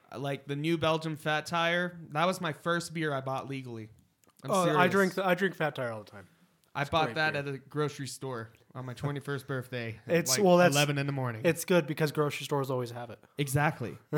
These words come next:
Speaker 1: And it's pretty decent.
Speaker 2: It's pretty tasty.
Speaker 1: Um, so tonight, since it's Octo-, since it's Spooktober, and we're drinking all kinds of these crazy pumpkin beers and stuff, we have the Voodoo Ranger, which I already recommend.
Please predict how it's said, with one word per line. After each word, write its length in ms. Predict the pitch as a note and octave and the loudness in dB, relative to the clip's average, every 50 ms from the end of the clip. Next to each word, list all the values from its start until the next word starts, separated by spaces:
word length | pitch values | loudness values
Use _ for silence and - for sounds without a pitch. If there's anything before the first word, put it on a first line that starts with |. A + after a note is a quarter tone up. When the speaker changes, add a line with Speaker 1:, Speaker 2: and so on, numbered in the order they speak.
| D3+ - | 2 4
Speaker 1:
And 200 | G#3+ G3 F3 F3+ | 4 4 6 4
it's 140 | G#3+ - - - - - - - | 2 4 2 2 0 2 2 2
pretty 220 | G3+ A3+ A#3 A3+ | 2 4 2 2
decent. 420 | F#3+ A#3 C4 - - C#3+ A2+ F#2+ D3 | 0 0 0 -2 -2 -6 -8 -8 -10
Speaker 2:
It's 100 | - - | -10 -6
pretty 220 | - E3+ D#3+ - | -6 -6 -6 -6
tasty. 260 | - G#3 A3+ - D#3 | -8 -8 -4 -2 0
Speaker 1:
Um, 380 | D#3+ D#3+ D#3 D#3 D3+ D3 B2+ - _ _ _ - - _ _ - - | 0 0 0 -2 -4 -6 -10 -12 _ _ _ -20 -20 _ _ -20 -16
so 300 | C#3+ - - D#3+ D3+ D3 | -12 -4 -2 0 0 0
tonight, 680 | C#3+ - D3 C#3 C#3 D3+ F#3+ B3+ G3+ C#3 C3 - - - - | -2 -4 -6 -4 -4 -4 -2 -2 -4 -4 -6 -8 -14 -18 -16
since 300 | - - D3+ C#3+ C#3 - | -12 -8 -8 -8 -6 -8
it's 180 | D3+ C#3+ - D3+ | -8 -6 -4 -4
Octo-, 380 | C#3 C#3 C3+ - - - - | -4 -4 -6 -8 -12 -14 -12
since 280 | C#3 - - D3 C3 - | -12 -10 -10 -10 -10 -10
it's 160 | D3+ C#3+ - | -10 -10 -8
Spooktober, 720 | - E3 D#3+ D#3+ D#3 - E3 E3 E3+ E3 C#3+ C#3+ D3+ E3+ E3+ - _ _ _ _ _ _ _ - - - _ _ _ _ _ _ _ - | -4 -4 -4 -4 -4 -4 -4 -4 -2 -2 -4 -6 -6 -8 -10 -14 _ _ _ _ _ _ _ -20 -20 -20 _ _ _ _ _ _ _ -12
and 320 | - B2+ C3+ C3+ C3+ C3 | -8 -6 -6 -6 -4 -4
we're 120 | C3+ C3+ C3+ | -4 -6 -6
drinking 440 | C3 - D#3 D#3+ E3 D3 D3+ D3+ | -6 -6 -4 -4 -4 -4 -4 -4
all 140 | D3+ D3+ D3+ | -2 -4 -4
kinds 320 | D3+ - D#3 D3+ D3 C#3+ C#3+ | -4 -4 -4 -4 -4 -6 -6
of 100 | D3 D3 | -6 -6
these 240 | F3+ G3 G3 E3 D3 C#3 - - - - | -4 -4 -4 -6 -6 -10 -16 -20 -18 -8
crazy 500 | - G3 G3 F#3+ F3 D#3+ F3 E3+ D#3+ D3 - - | -4 -2 0 0 0 -2 -4 -6 -8 -10 -10 -6
pumpkin 340 | F#3 G3 G3 F#3+ G3 F3+ | -4 -4 -4 -2 -4 -4
beers 320 | D#3+ D#3 D#3+ D#3 D#3 D3 C#3+ | -4 -4 -4 -4 -4 -4 -6
and 140 | C#3+ C3+ B2+ | -8 -8 -10
stuff, 340 | - - C#3 C3+ C3+ C3 - - _ _ _ _ _ _ _ _ _ _ _ _ | -10 -8 -6 -6 -6 -6 -10 -16 _ _ _ _ _ _ _ _ _ _ _ _
we 160 | D3+ D#3+ F#3+ G3+ | -2 0 0 2
have 420 | F3+ F3+ D#3+ C#3+ C3+ C3 C3 C3 - C3+ | 2 2 0 0 0 -2 -6 -8 -8 -8
the 80 | C#3 | -6
Voodoo 400 | C3 B2 C3+ D#3 G3+ A3 A#3 A3+ | -6 -2 -2 -2 0 0 -2 -2
Ranger, 460 | G3 F3 D3+ D3 C3+ A#2+ C3+ B2+ B2 B2+ | -4 -4 -4 -6 -6 -8 -8 -10 -8 -10
which 180 | C#3+ C3+ - | -10 -10 -8
I 160 | - B2 C#3 D#3+ | -4 -2 0 0
already 200 | F#3+ G3+ F#3+ F3+ | 0 0 0 0
recommend. 580 | D#3+ D#3 C#3 - B2+ A#2+ G2+ D#2 - - - | -2 -2 -2 -4 -6 -10 -12 -14 -14 -18 -20